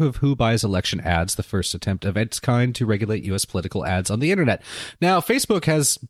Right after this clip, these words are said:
been trying to tell us that they're gonna be much more forthcoming and they're gonna give all this information because of everything that happened with the Russians.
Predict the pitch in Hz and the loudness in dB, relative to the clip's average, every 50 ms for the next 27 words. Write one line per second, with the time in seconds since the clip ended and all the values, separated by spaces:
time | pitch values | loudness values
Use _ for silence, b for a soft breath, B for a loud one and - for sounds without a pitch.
0 | _ _ - 147 135 123 - - 170 185 190 175 170 160 151 - 123 - 131 110 | _ _ 0 0 0 0 0 2 2 4 4 4 4 2 0 -2 -2 0 2 2
1 | 104 101 101 - - 110 90 - 98 95 98 90 - 107 101 90 82 95 95 90 | 2 2 2 0 0 -2 0 0 2 2 0 0 0 0 0 2 2 2 2 2
2 | 78 98 101 - - - 107 98 90 - - 98 87 - - - 101 98 98 98 | 2 0 0 0 0 0 2 0 2 2 0 0 0 0 0 0 2 2 2 2
3 | 95 95 85 80 82 85 80 87 76 78 73 - 92 87 90 82 80 80 - - | 2 2 2 2 2 0 0 0 -2 -2 -2 -2 0 0 0 0 -2 -4 -4 -4
4 | 78 - - 80 101 117 120 - - 104 101 95 92 - 92 80 73 78 73 71 | -4 -2 0 2 2 2 2 2 2 0 0 0 0 0 0 2 2 0 -2 -4
5 | 78 B B B B B B B B B - 85 76 80 - - 80 71 - - | -6 B B B B B B B B B -8 -6 -6 -4 -4 -4 -6 -6 -6 -4
6 | 82 78 76 - 90 80 - - - - - 87 78 76 73 - _ - - 71 | -4 -6 -4 -4 -6 -6 -6 -8 -10 -8 -8 -8 -8 -8 -10 -12 _ -12 -10 -8
7 | 69 - - 90 107 139 - | -6 -4 -4 -2 -2 -2 -4